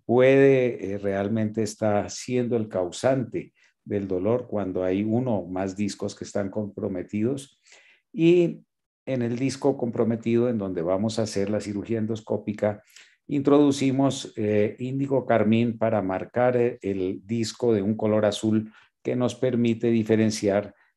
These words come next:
muy bien las estructuras, eh, con las estructuras vecinas.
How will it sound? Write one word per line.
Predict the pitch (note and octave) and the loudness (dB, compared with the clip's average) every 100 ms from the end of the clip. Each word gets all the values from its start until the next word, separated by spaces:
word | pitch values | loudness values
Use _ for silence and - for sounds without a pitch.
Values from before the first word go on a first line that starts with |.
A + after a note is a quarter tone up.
| _ | _
muy | B2 C3+ | -8 -2
bien | A2 G#2+ | 0 2
las | G#2+ G2+ | 2 0
estructuras, | A2 - F#2 - G2 F#2 G2 F#2+ - - _ _ _ - | -6 -8 -12 -8 -4 0 0 0 -4 -16 _ _ _ -14
eh, | F2+ F#2 F2+ F2 E2+ E2 E2 | -6 -2 0 0 -2 -6 -6
con | G#2 | -2
las | G2+ F#2 | -2 -2
estructuras | F#2+ - F2 G#2+ G#2 G2+ | -6 -8 -10 -2 0 2
vecinas. | F#2 - D2 A2+ - - | 0 -4 -10 -10 -16 -18